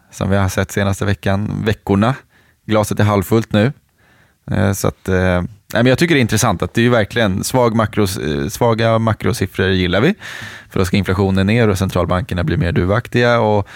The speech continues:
nu dessutom så blir man glad för man tänker att en räntetopp är nära. Det är väl känslan.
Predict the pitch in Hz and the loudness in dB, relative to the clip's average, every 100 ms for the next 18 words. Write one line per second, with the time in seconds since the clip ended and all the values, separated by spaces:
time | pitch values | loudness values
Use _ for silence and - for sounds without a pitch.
0 | - - - - - 113 117 110 104 107 | -18 -16 -16 -18 -8 0 2 4 2 0
1 | - 98 - 87 90 87 87 80 - 85 | 0 0 0 0 0 0 0 -2 -2 -4
2 | - 82 - - - 67 - - - - | -4 -6 -8 -6 -4 -4 -6 -10 -10 -6
3 | - 73 80 71 73 85 107 104 113 95 | -4 -4 -2 -2 -2 0 0 0 0 -2
4 | - - | -2 -6